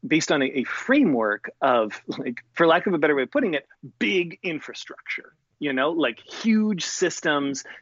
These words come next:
dams, airstrips, like, a whole apparatus of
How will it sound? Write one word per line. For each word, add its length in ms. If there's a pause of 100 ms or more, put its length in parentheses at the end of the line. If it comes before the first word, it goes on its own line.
(160)
dams, 800 (180)
airstrips, 880
like, 220
a 40
whole 460
apparatus 880
of 300